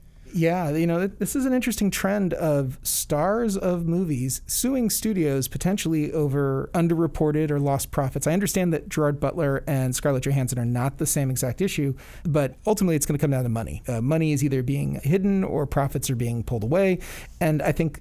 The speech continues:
what's interesting is that the industry has been so compartmentalized for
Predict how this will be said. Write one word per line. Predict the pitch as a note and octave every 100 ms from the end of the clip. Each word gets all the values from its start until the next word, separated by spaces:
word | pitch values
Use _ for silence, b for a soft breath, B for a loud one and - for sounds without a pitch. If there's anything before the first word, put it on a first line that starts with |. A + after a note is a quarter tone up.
| -
what's | D#3 D3
interesting | B3+ - - D#3
is | C3+
that | B2+ - -
the | D#3
industry | B3+ D#4 -
has | G3+ -
been | F3
so | - E3
compartmentalized | - D3+ - D#3 D#3 C3+ C#3 B2 A#2+ A#2 A2+ - B B -
for | - E3 D3 C#3+ C3+